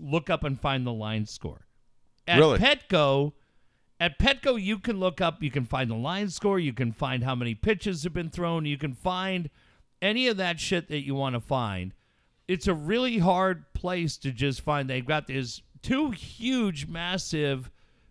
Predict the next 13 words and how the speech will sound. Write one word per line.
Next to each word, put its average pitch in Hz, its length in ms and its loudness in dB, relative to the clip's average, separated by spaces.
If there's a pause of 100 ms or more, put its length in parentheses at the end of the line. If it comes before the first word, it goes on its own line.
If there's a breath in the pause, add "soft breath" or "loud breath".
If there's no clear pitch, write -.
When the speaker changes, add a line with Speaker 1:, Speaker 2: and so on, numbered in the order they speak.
(120)
Speaker 1:
video 208 400 6
boards, 95 640 -2 (520)
but 151 220 4
just 233 400 -2
trying 196 340 0
to 180 80 -2
figure 175 300 -4
out 156 260 0
what 175 140 -10
the 277 80 -6
fuck's - 400 -8
the 175 140 -10
count? 320 500 -6